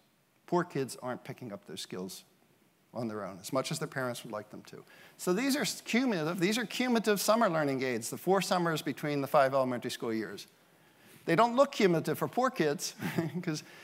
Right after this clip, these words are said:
'cause they're treading water, that summer slide, that summer setback. They might, on average, pick up a point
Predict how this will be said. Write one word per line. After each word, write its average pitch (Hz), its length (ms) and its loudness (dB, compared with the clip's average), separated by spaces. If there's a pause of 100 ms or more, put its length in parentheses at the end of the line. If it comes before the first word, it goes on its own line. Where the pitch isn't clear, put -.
(140)
'cause 180 200 4
they're 180 160 4
treading 196 480 6
water, 202 280 4
that 117 160 -2
summer 165 300 0
slide, 156 320 2
that 131 100 -6
summer 147 240 -2
setback. 117 600 -2 (280)
They 135 140 0
might, 156 260 6
on 151 160 2
average, 139 480 2 (300)
pick 214 160 2
up 196 100 4
a 185 60 4
point 185 400 0